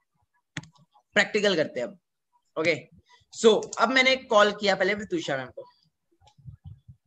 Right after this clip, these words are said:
So hi रितुषा मैम, जैसे कि मैंने आपको बताया था कि आपकी एक person से बात करवानी है, तो अभी मैं उनको line पे लेने लगा हूँ, ठीक है मैम? तो आपने ध्यान से समझना, ध्यान से अच्छे से बात करनी है। So या, so मैंने call किया रितुषा मैम को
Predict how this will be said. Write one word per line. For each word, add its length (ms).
So 200
hi 200
रितुषा 340
मैम, 220
जैसे 260
कि 100
मैंने 180
आपको 260
बताया 260
था 180
कि 200
आपकी 260
एक 140
person 300
से 120
बात 260
करवानी 360
है, 100
तो 100
अभी 160
मैं 120
उनको 160
line 280
पे 60
लेने 180
लगा 220
हूँ, 100
ठीक 140
है 60
मैम? 160
तो 40
आपने 180
ध्यान 220
से 100
समझना, 840
ध्यान 220
से 80
अच्छे 240
से 60
बात 260
करनी 200
है। 120
So 180
या, 160
so 120
मैंने 220
call 240
किया 160
रितुषा 300
मैम 160
को 100